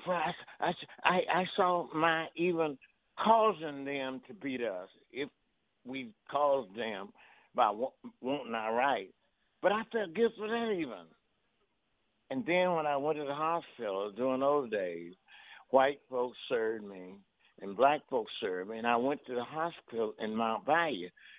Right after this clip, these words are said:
to get away from these white folks. And it was there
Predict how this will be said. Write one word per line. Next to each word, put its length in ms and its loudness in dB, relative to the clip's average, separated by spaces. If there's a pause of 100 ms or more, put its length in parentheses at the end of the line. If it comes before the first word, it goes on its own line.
(100)
to 80 -4
get 160 2
away 340 4
from 100 -6
these 220 -6
white 340 -6
folks. 280 -10 (1160)
And 140 6
it 60 4
was 160 -2 (120)
there 500 2